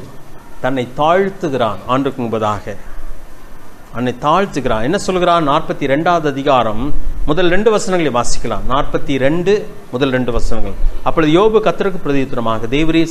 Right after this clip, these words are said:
சகலத்தையும் செய்ய வல்லவர், நீர் செய்ய நினைத்தது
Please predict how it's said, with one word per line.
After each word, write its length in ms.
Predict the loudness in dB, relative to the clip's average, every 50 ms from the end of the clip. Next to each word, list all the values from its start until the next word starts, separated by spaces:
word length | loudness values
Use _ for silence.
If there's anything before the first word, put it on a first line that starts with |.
| -2 -4
சகலத்தையும் 800 | -4 -2 -2 -2 -2 -2 -2 -2 -2 -2 -2 -2 -2 -2 -4 -6
செய்ய 560 | -6 -6 -4 -4 -2 0 0 0 0 0 -4 -8 -14 -18 -18 -14 -10 -10 -8 -6 -6 -6 -6 -6 -6 -6
வல்லவர், 460 | -6 -6 -6 -6 -8 -8 -10 -12 -12 -16 -18 -18 -20 -20 -20 -20 -20 -20 -20 -20 -20 -12 -4
நீர் 220 | 0 0 2 2 2
செய்ய 380 | 2 2 2 2 2 2 2
நினைத்தது 720 | 2 2 2 0 0 0 -2 -2 0 2 2 2 0 -2